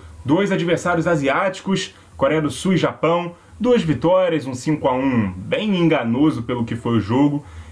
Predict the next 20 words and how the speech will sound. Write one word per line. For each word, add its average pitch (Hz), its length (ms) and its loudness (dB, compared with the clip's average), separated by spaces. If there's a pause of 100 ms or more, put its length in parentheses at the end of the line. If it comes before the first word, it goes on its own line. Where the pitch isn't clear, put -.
e 254 80 2
um 240 200 4
um 233 40 4
a 185 120 0
zero 160 400 2
também, 143 760 2 (960)
que - 80 -4
não 226 140 2
me 226 80 2
agradou 175 500 2
muito 160 380 2
não, 131 180 4
acabou 127 380 0
de 135 80 -4
acontecer. 123 800 -2 (240)
Tô 107 80 -6
gravando 107 420 0
aqui 110 200 -2
na 110 80 2
segunda-feira, 113 760 0